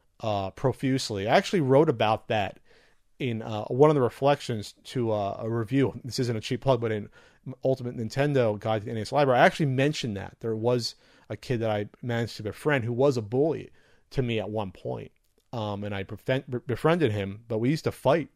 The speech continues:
sometimes. He would try to punch me, I'd punch him back. Um, so I experienced this, but then I saw others getting treated horribly. I saw one kid,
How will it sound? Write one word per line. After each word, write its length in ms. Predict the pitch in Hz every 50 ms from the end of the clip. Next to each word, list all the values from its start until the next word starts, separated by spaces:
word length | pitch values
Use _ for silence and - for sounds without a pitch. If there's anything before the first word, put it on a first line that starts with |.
| _ _ _ _
sometimes. 520 | - - 117 107 104 - 92 90 95 -
He 100 | - 110
would 160 | 127 131 110 -
try 160 | - 143 135
to 80 | 117
punch 320 | - - - 135 131 - -
me, 80 | 131
I'd 160 | 117 104 104 -
punch 220 | - 113 104 -
him 80 | 104 98
back. 340 | 110 120 123 120 - - _ _ - - - - - - - - - - _ _ _ _
Um, 320 | - 131 131 120 117 117 117
so 160 | - - 170
I 60 | 156
experienced 420 | 160 - - - 180 180 180 151 -
this, 160 | 175 175 -
but 80 | 170
then 100 | 165 202
I 60 | 226 226
saw 240 | 202 - 220 202
others 240 | 170 180 175 185 156
getting 200 | 143 160 151 151
treated 260 | - - 160 156 147
horribly. 400 | 127 117 139 139 143 135 143 147
I 80 | 143 147
saw 180 | 143 - 170 156
one 240 | 139 135 139 139
kid, 340 | 131 - - 143 139 131 131